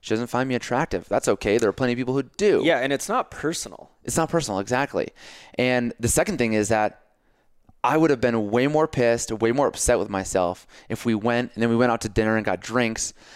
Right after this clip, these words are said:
Speaker 1: And I'm like, "Damn it, guys, like, I should have just done it. I should have just done it." Like, I don't want to have that feeling. We talked about this way back,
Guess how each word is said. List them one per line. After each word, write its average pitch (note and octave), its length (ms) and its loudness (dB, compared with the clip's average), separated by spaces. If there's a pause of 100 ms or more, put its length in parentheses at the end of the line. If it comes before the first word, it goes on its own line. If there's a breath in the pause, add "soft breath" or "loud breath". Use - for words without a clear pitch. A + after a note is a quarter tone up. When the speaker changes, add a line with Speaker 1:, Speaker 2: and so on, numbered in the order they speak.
(180 loud breath)
Speaker 1:
And B2 60 2
I'm B2+ 80 4
like, B2 180 -2
"Damn F#3 180 2
it, D#3+ 60 -4
guys, D3+ 240 2
like, - 80 -6
I B2 60 0
should F#3 160 2
have D3+ 100 0
just C#3 140 -6
done C#3+ 160 2
it. A2+ 120 0
I - 60 -2
should F3+ 220 0
have D3+ 80 2
just B2 100 -8
done C#3+ 180 2
it." A2 140 0 (340 loud breath)
Like, - 200 -2
I E3 80 0
don't D3+ 180 0
want D#3 240 2
to - 80 -2
have C3+ 240 -2
that B2+ 240 0
feeling. C3 400 0 (300 loud breath)
We B2 80 -2
talked D#3+ 220 0
about C3 180 0
this A2 180 2
way A#2 180 4
back, A#2+ 400 0